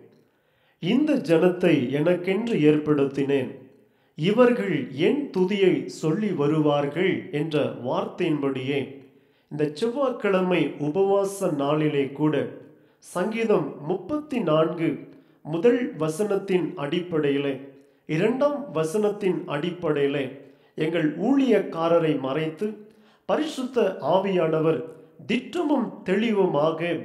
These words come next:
கர்த்தர் யார், கர்த்தர் தன்னை தேடுகிறவர்களுக்கும் துதிக்கிறவர்களுக்கும் செய்கிறதான மகத்துவமான காரியங்கள் என்ன என்று சொல்லி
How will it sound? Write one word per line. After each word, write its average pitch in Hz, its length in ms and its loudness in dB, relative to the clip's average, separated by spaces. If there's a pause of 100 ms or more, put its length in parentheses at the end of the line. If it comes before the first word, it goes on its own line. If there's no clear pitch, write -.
(460)
கர்த்தர் 208 520 -4 (300)
யார், 151 340 4 (560)
கர்த்தர் 214 580 2 (200)
தன்னை 185 240 0 (200)
தேடுகிறவர்களுக்கும் 202 1200 0 (600)
துதிக்கிறவர்களுக்கும் 214 1300 2 (280)
செய்கிறதான 208 800 2 (460)
மகத்துவமான 247 800 -4 (280)
காரியங்கள் 202 600 0 (240)
என்ன 185 180 -2 (380)
என்று 180 200 -4 (120)
சொல்லி 165 260 -4